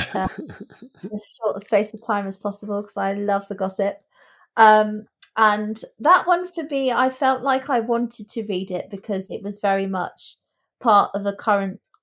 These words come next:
Speaker 1: conversation, and I wanted to, to kind of understand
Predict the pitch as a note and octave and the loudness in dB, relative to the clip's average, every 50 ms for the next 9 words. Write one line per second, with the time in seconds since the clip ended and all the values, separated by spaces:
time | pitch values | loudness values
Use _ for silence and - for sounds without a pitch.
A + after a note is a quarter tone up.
0 | _ _ _ - - A#3+ A3 G#3 G3 G#3 - A3 G3 F#3+ F#3 - - - E3 D#3+ | _ _ _ -8 -4 -2 -2 -2 -2 -2 0 0 0 0 -2 -6 -8 -8 -8 -8
1 | F#3 F#3+ G3+ A3+ _ - G3+ F#3+ F#3+ G3 G3 G3 G#3 G#3 G3+ G3 - G#3 F#3+ _ | -8 -12 -16 -12 _ -4 -2 0 0 0 0 0 0 -2 -2 -4 -6 -12 -14 _
2 | - - G3+ F3+ F3+ F3+ F#3 F#3+ F#3 - _ _ _ _ _ _ _ _ _ _ | -6 -4 -2 0 0 -2 -2 -4 -8 -12 _ _ _ _ _ _ _ _ _ _
3 | _ _ _ - - G#3+ G#3+ - A3+ G3+ G3+ G3 G#3 G3+ G#3 G3+ F#3+ F#3+ - - | _ _ _ -2 -2 -2 0 0 -2 -2 0 0 0 0 0 -2 -4 -8 -10 -8
4 | - - A3 G#3+ G#3+ G3 F3 E3 E3 E3 D#3 - - | -2 0 2 2 2 0 -2 -4 -6 -8 -10 -12 -12